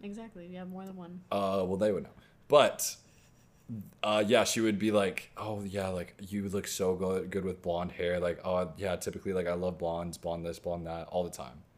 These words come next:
Speaker 1: Ooh, yeah.
Speaker 2: And then
Speaker 1: The
Speaker 2: try to,
Speaker 1: statement of
Speaker 2: try to
Speaker 1: "typically I love blondes," that's kind of not
Speaker 2: Yeah,
Speaker 1: okay.
Speaker 2: yeah, I agree.
Speaker 1: Everything else is like, eh. Like, if she just said, like, "Oh, like, you're," like, the part where she's saying,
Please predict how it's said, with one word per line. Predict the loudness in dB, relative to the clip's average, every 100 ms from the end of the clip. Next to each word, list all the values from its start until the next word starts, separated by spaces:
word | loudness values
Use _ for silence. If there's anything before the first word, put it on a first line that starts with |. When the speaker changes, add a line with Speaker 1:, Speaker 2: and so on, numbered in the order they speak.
| _ -18 -6
Speaker 1:
Ooh, | -4 -4
yeah. | -4 -2 0
Speaker 2:
And | 0
then | 2
Speaker 1:
The |
Speaker 2:
try | 4 6
to, |
Speaker 1:
statement | 6 2
of | 0 -2
Speaker 2:
try | 2 4
to | 6
Speaker 1:
"typically | 4 2 2
I | 2
love | 2 -2 -4
blondes," | -6 -6 -6 -6 -8 -12 -16 -20 -10
that's | -10 -10
kind | -12 -14
of | -14
not | -12 -2
Speaker 2:
Yeah, | 0 0
Speaker 1:
okay. | -2 -10 -18 -18
Speaker 2:
yeah, | -14 -14 -16 -20 -18 -6
I | -4
agree. | -4 -8 0 4
Speaker 1:
Everything | 6 4 2 2
else | 2
is | -2
like, | 0 0 -2
eh. | -4 -4 -2
Like, | 0 2
if | 0
she | 0
just | -2 0
said, | 2
like, | 2 2 0
"Oh, | 0 2
like, | 0 -2
you're," | -4 -6 -4 -6 -10 -12 -4
like, | -4
the | -2
part | -2 0
where | 0
she's | -2 -8 -8
saying, | -8 -8